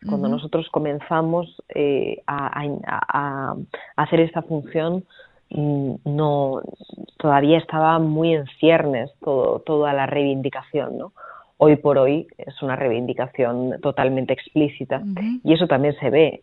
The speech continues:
Speaker 1: sobre todo en, en mi personaje.
Speaker 2: Por lo que decís, parecería que la obra representa la realidad de muchas mujeres hoy para acceder a un puesto laboral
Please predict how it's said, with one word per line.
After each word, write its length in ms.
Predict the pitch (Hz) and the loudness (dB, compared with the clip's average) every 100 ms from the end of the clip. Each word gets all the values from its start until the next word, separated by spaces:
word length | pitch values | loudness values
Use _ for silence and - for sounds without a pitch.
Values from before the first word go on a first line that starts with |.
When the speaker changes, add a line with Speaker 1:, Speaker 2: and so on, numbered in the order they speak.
| _ - | _ -4
Speaker 1:
sobre 280 | 156 135 | 2 2
todo 200 | 131 147 | 4 2
en, 280 | 135 123 101 - | 2 0 -6 -8
en 180 | 143 139 | -8 -6
mi 100 | 135 | -4
personaje. 500 | 123 - - - - _ _ _ | -4 -6 -10 -10 -14 _ _ _
Speaker 2:
Por 180 | 247 254 | 0 2
lo 100 | 262 | 0
que 80 | 277 | 0
decís, 480 | 277 285 339 392 - | 0 0 0 0 2
parecería 560 | 285 320 - 220 285 | 2 2 2 2 2
que 100 | 254 | 2
la 160 | 185 185 | 4 4
obra 300 | 214 240 277 | 6 4 4
representa 720 | 226 185 185 - 254 254 254 | 2 0 -4 -2 0 2 2
la 100 | 190 | 2
realidad 560 | 185 180 185 208 254 285 | 0 0 2 4 4 2
de 140 | 196 | 4
muchas 380 | 196 254 277 208 | 4 4 4 2
mujeres 520 | 190 285 247 185 - | 2 2 2 0 2
hoy 280 | 220 240 285 | 2 2 2
para 180 | 233 185 | 2 2
acceder 420 | 170 - 185 208 | 0 -2 0 4
a 40 | 226 | 4
un 140 | 185 | 2
puesto 260 | 208 208 202 | 0 0 0
laboral 560 | 175 175 185 196 254 | 0 0 2 0 -2